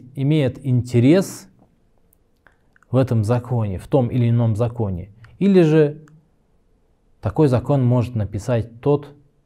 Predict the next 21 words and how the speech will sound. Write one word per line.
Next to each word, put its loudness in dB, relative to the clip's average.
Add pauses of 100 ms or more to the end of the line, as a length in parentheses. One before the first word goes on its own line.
(320)
кто -8
прекрасно -4
знает -4
человека, -6
потому -6
что -6
сам -4
его -6
создал. -6 (600)
Тот, -2
кто -2 (480)
ни -2
в -6
чем -4
не 0
нуждается, -2
является -4
самодостаточным, -6
совершенным, -6
является -4
абсолютом. -8